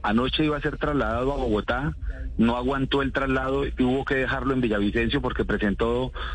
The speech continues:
dos complicaciones. En este momento está en el Hospital Departamental de Villavicencio, pero su pronóstico es reservado.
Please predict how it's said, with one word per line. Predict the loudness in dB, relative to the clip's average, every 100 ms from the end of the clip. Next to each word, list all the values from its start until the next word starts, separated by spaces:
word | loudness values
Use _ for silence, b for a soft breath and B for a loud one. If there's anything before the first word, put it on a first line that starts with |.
| 0
dos | 2 0
complicaciones. | 0 0 2 0 0 0 0 -2 0
En | 0
este | 2 0
momento | 2 0 0
está | -2 -2 0
en | 2 2
el |
Hospital | 0 0 0 0
Departamental | 0 -2 -2 0 2 2 0 0 B B B B
de | 0 2
Villavicencio, | 2 2 2 2 2 0 0
pero | 0 0
su | 0
pronóstico | 0 0 0 0 0
es | 0
reservado. | 0 -2 0 -2 -2